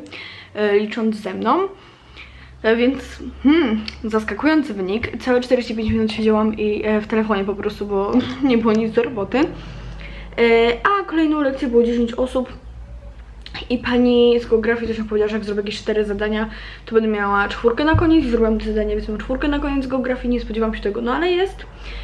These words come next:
A teraz zostały nam same takie mega luźne lekcje.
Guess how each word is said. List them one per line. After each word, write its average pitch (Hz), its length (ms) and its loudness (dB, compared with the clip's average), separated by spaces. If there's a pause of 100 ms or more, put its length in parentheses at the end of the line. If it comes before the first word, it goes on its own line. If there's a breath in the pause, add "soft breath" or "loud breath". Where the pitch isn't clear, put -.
(260 loud breath)
A 392 340 2
teraz 320 320 -2
zostały 277 260 -2
nam 262 180 0
same 254 200 0
takie 247 200 2
mega 233 280 6
luźne 233 320 2
lekcje. 214 720 2